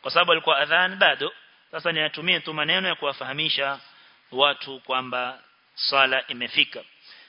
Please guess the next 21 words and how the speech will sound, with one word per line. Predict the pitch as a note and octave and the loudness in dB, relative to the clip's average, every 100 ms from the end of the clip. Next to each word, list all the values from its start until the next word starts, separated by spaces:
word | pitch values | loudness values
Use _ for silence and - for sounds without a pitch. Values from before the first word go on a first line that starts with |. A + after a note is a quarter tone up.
| _ _ | _ _
Lidhalika | D3+ F3 F#3+ F3+ D#3+ | 2 4 4 2 -2
hizi, | F3+ E3 D#3 | -4 -8 -2
hii | F#3 | -2
ndio | E3+ D3+ | 0 -2
mbinu | D#3 F3 D3+ | -2 -4 -4
ambayo | C#3+ C#3 | -4 -2
kwamba | D#3+ D#3 D3 D#3 - _ _ _ | -2 0 -2 -2 -6 _ _ _
shura | - F3+ D#3+ | -4 0 0
aliyoitoa | D3+ C#3+ C#3+ E3+ D3+ | 0 -2 -4 -2 -2
Umar | F#3+ G#3 G#3+ - - | 0 0 -2 -10 -16
ndio | D#3 D3 C#3+ D#3 - _ _ _ _ _ | 0 4 4 0 -6 _ _ _ _ _
mtume | D3+ E3 E3 D3 | -8 -2 4 4
aliipenda | C#3 C3 D#3 D#3+ C#3+ C#3 | 4 0 0 0 -2 -4
kuliko | - E3+ D#3+ | -4 -6 -6
kutafuta | C#3+ D3 - - | -8 -8 -4 -4
ma-, | C3+ B2+ B2+ B2 | -2 -4 -8 -6
manakus, | C3 C3 B2+ - D#3 - | -4 -2 -2 -2 -2 -4
kupiga | - D3+ D#3+ C#3+ D3 - | -4 -2 2 2 2 -2
gonga | - C#3 C#3 | -4 -2 0
vigongo | C3 D#3+ E3 D#3+ | 4 6 6 4
au | C#3 D3 D3 | 4 6 4